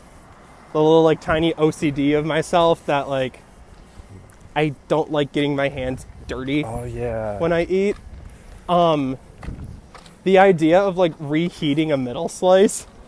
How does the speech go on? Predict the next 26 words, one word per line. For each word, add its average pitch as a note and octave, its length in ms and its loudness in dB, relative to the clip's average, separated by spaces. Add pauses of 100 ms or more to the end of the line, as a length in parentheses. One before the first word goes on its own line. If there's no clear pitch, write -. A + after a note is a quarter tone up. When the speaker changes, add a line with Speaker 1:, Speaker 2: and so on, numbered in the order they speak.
(260)
Speaker 1:
is - 200 6
<laughs> - 100 4
one - 180 8
of D4+ 100 10
the C#4+ 140 10
most C4+ 200 0
terrifying G#3 800 6
things G3 340 0
to C4+ 160 2
me. D4 120 4 (320)
Speaker 2:
Really? C4 520 4
<laughs> - 480 0
Speaker 1:
Right, - 300 -2
well, F#4+ 200 6
'cause, G#4 180 8
like, G4 340 4 (380)
it, F4 160 6
like, E4 200 6
releases D4 540 6
all C#4 200 8
of A#3 80 2
the A3+ 100 4
grease, G#3+ 480 0
Speaker 2:
Oh, F3 300 4
Speaker 1:
and D#3+ 120 6
Speaker 2:
yeah. C3 60 4